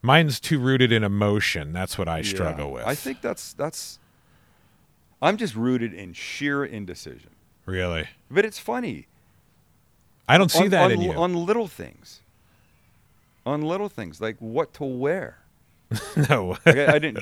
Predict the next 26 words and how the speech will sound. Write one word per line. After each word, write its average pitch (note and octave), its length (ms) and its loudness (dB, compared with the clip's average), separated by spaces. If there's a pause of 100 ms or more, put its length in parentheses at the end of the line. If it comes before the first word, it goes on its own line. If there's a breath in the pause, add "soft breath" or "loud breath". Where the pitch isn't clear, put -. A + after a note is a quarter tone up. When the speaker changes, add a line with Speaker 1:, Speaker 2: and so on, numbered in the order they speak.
Speaker 2:
dress B2 240 -2
for G2+ 100 -10
this, E2 220 -8
by E2 220 -8
the B1+ 60 -18
way, G1+ 340 -20
Speaker 1:
No, D3+ 200 4
Speaker 2:
just C#3 100 6
so C3+ 60 6
Speaker 1:
but G#2 120 4
Speaker 2:
you C#3+ 60 8
Speaker 1:
you C3 40 8
Speaker 2:
know, B2+ 40 10
I - 40 10
Speaker 1:
always B2+ 220 6
Speaker 2:
didn't A2+ 80 4
do G#2+ 40 4
Speaker 1:
look G2+ 100 0
Speaker 2:
that. G#2 100 4
Speaker 1:
on G#2 140 2
point. B2+ 340 4
Speaker 2:
But, C3+ 360 2
but D3+ 180 4
it's D3+ 220 -2
just, E3+ 340 -6
n-, D3 100 -8